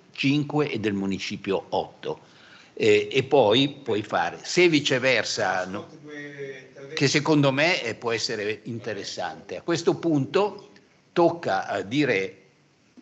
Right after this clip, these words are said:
eh, fare i commenti sulle criticità che ha evidenziato Zuccotti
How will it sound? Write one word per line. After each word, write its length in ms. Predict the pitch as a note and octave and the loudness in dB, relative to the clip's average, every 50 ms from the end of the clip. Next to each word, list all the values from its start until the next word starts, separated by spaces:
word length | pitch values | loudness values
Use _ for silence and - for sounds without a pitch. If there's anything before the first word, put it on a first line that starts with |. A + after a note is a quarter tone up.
| - _ _ _ | -20 _ _ _
eh, 180 | G#2 G2+ F#2+ _ - - - F2 - _ - - - _ - - _ _ _ _ _ _ _ | -20 -20 -20 _ -20 -20 -20 -20 -20 _ -20 -20 -20 _ -20 -20 _ _ _ _ _ _ _
fare 220 | - A#2 A#2+ B2 A#2 | -6 -6 -6 -4 -6
i 40 | A2 | -8
commenti 680 | - B2+ G#2+ G#2+ A#2+ C#3+ D3 C#3+ A#2 G2 E2 - F#2+ E2+ | -10 -10 -8 -6 -2 -2 0 0 -2 -4 -6 -10 -12 -14
sulle 260 | - - G2+ G2 G2+ | -12 -8 -6 -6 -6
criticità 760 | - - A2+ G2 - G#2 F#2+ - A2 G2+ - C3+ B2 A#2+ G#2+ | -6 -6 -8 -8 -8 -8 -8 -6 -6 -2 0 2 2 2 0
che 120 | - - G2 | -2 -4 -4
ha 40 | |
evidenziato 880 | F2+ F2+ F2+ G2 F#2 F#2 G2 F#2 F2 - - A2 F#2+ F2+ F2 - F2+ E2+ | -4 -4 -6 -6 -6 -6 -6 -8 -6 -2 0 2 2 2 0 -2 -8 -10
Zuccotti 720 | D#2+ - E3 E3+ - - - D#2+ D#2 - - - C#3+ D#3 | -8 -8 -8 -8 -6 -4 -4 -4 -6 -6 -8 -8 -8 -8